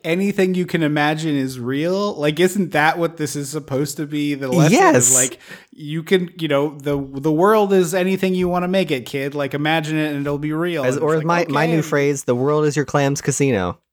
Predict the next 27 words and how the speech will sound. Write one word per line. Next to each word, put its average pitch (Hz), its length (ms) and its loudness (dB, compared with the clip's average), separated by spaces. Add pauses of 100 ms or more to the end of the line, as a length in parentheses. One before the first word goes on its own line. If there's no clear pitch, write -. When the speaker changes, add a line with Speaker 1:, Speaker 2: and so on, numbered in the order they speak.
(300)
Speaker 1:
<laughs> 165 60 -4 (840)
Yes. 175 280 -4
Speaker 2:
I 175 80 0
like 202 180 0
it 208 40 0
Speaker 1:
That, - 40 -2
Speaker 2:
better 214 160 2
than 208 80 2
oyster. 165 400 0
It 110 60 0
Speaker 1:
yes. - 100 -4
Speaker 2:
seems 160 240 0
more 156 140 0
fun. 90 380 -4 (420)
Speaker 1:
<laughs> - 80 -20 (2500)
Are 151 120 2
you 208 420 -2
imagining 175 680 -2
the 143 160 -4
food 202 500 -2
or, 151 240 0
like, 143 220 0
an 139 100 -2
actual 156 460 0
Speaker 2:
Both. 233 280 6
Speaker 1:
casino 147 320 -2
for 143 260 -4